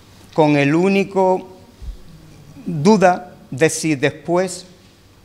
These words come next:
van a asumir ellos el coste, porque evidentemente el coste correría siempre a cargo de la gerencia de Mérida.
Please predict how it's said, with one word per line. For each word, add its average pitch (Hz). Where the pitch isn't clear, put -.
van 170
a 160
asumir 165
ellos 156
el 131
coste, -
porque 127
evidentemente 147
el 139
coste 165
correría 139
siempre 151
a 127
cargo 143
de 139
la 127
gerencia 123
de 110
Mérida. 98